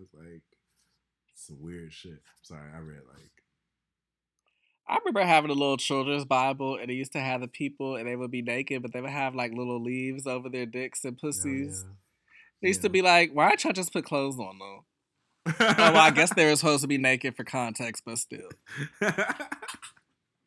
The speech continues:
Speaker 1: It's like, do you think Adam was out here, <laughs> like, slanging his slong around the Garden of Eden? Like, it had, like, he had to just been rubbing his dick.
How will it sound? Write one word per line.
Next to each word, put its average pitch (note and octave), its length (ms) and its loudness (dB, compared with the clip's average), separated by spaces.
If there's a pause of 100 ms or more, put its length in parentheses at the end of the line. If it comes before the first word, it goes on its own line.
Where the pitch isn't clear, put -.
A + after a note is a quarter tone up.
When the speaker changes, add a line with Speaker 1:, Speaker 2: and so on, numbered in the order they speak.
(480)
Speaker 1:
It's A#3 180 2
like, F#3+ 240 0
do D#3 60 0
you E3+ 180 -2
think G3 360 0
Adam B2+ 360 -8
was B2 160 -10
out B2 240 -8
here, A#2+ 440 -6
<laughs> D3+ 60 2 (2250)
like, G#2+ 380 -8
slanging B2 680 -6
his B2+ 220 -10
slong A#2 340 -10
around A2 720 -12
the G#2+ 60 -12
Garden A2 340 -4
of F#2 80 -12
Eden? A2+ 360 -10
Like, G#2 160 -12
it C3 120 -6
had, D3 360 -4
like, C3+ 180 -8
he F3 120 -6
had D3+ 280 -6
to B2+ 120 -10
just A#2+ 220 -10
been A#2 120 -8
rubbing A2 320 -8
his G#2 200 -14
dick. G#2 500 -12